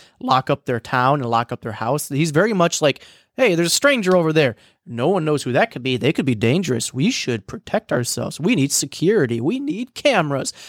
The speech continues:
Basically pulling a whole fucking N S A on,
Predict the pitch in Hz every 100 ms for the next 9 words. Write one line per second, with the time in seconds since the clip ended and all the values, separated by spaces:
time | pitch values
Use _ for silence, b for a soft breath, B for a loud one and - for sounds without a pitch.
0 | B - 262 - 226 214 165 156 190 202
1 | 175 151 175 170 - 160 151 156 160 151
2 | 139 170 156 123 - b b b b -
3 | 139 139 131 127 123 123